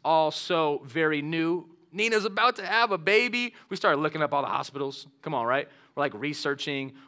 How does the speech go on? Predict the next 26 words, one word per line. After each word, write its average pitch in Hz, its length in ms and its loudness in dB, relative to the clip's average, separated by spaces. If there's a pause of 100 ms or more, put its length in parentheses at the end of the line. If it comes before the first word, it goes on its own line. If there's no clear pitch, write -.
which 160 240 -4
one 151 160 -4
has 131 300 -4 (140)
more 147 260 -2
stars 143 540 0
than 147 120 -6
the 143 100 -8
other. 143 300 0
We, 143 80 -6
like, 135 300 -4
start 139 240 -4
looking 143 200 -6
up 147 120 -4
the 151 80 -8
doctors 139 680 -4
and 135 100 -10
start 131 200 -4
looking 147 260 -4
up 147 140 -6
the 151 80 -4
reviews, 147 560 -2
and 147 80 -8
we're 143 40 -2
like, 143 140 -2
"Okay, 175 240 -4
now 127 160 -6